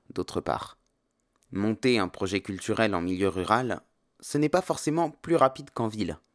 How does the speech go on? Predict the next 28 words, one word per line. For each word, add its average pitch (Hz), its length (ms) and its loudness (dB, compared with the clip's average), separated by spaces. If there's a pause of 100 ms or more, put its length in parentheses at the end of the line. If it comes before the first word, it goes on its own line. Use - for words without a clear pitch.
(500)
Mais 87 140 2
les 95 220 2
échelles 110 300 2
de 95 80 0
prise 110 320 -6
de 92 80 -2
décision 101 520 -2
sont 117 260 -2
très 127 260 2
différentes 107 760 -4
et 95 80 -2
plus 104 180 -6
vite 110 360 -4
en 95 140 0
aurez-vous 92 320 0
compris 101 440 -4
le 87 160 -2
fonctionnement, 92 580 -2 (500)
plus 156 120 -2
vite - 500 -6
parviendrez-vous 95 680 0
à 87 60 4
faire 76 220 -4
avec. - 360 -6 (960)
J'ajouterai 101 560 0
de 110 100 0
mon 101 140 0
côté 143 380 0